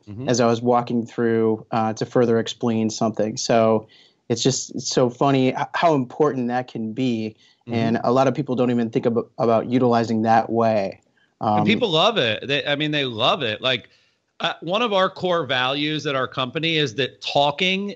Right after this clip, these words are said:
Speaker 1: is better than typing.
Speaker 2: Sure, sure. Just along that, you know, we're talking about video.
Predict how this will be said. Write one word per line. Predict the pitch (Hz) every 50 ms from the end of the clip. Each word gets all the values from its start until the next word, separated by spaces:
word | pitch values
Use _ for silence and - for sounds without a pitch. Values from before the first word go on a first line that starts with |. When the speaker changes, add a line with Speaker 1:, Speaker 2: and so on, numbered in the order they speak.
| -
Speaker 1:
is | - 147 143 113
better | 107 95 143 143 143 156 151 135
than | 135 135 120 117
typing. | 110 - - 135 139 131 - 110 90 76 67 -
Speaker 2:
Sure, | - - 123 120 117 120 - _ _ _ _ _ _
sure. | - - 123 117 110 113 - _ _ _
Just | - 208 226 226 -
along | 202 185 185 196 202 214 220 202 170 156
that, | 143 143 139 139
you | 151 143
know, | 131
we're | 135 139
talking | 131 - 208 208 208
about | 190 160 143 131 117 113
video. | - 156 165 165 151 139 127 123 120 120 117 117